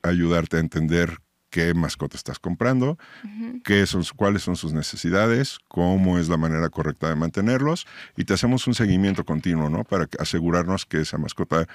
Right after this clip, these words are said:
Speaker 1: va a tener la mejor vida posible y que tú vas a estar, además, eh, satisfecho con, con, con tu adquisición, ¿no?
Speaker 2: Sí, claro.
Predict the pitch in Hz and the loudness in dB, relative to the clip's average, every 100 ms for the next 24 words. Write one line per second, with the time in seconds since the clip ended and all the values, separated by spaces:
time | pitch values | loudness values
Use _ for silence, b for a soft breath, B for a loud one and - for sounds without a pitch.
0 | B B B B 76 80 80 80 78 80 | B B B B -2 0 0 0 2 0
1 | 76 - 80 78 80 - 90 123 139 156 | -2 -2 0 2 0 0 0 2 2 0
2 | 117 - 104 135 123 - 110 107 98 98 | -2 -2 -2 -2 -2 -4 -2 0 2 2
3 | 98 92 - B B B B - 87 82 | 0 -2 -10 B B B B -4 0 0
4 | - 82 82 - 90 - 76 80 73 69 | 0 -2 -4 -2 -2 0 -6 -4 -4 -6
5 | - - 78 73 67 - - 78 78 - | -10 -8 -6 -6 -10 -14 -8 -6 -6 -6
6 | 71 - - 76 - - 113 143 _ _ | -8 -8 -12 -10 -10 -10 -10 -16 _ _
7 | _ - - 190 _ 196 190 | _ -20 -14 -16 _ -16 -16